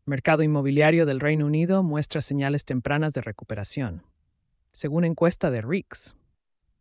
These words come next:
aumento inesperado en inventarios de crudo de la ea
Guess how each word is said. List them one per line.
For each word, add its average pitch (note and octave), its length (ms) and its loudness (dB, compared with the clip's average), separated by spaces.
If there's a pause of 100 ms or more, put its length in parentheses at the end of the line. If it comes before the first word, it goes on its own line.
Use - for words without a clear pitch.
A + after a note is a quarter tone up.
(300)
aumento E3+ 360 2
inesperado D#3+ 520 2
en D#3 80 0
inventarios C#3 560 -2
de A2 100 -8
crudo D3 320 -4
de A#2 80 -4
la A2 220 -4
ea G#2+ 340 -6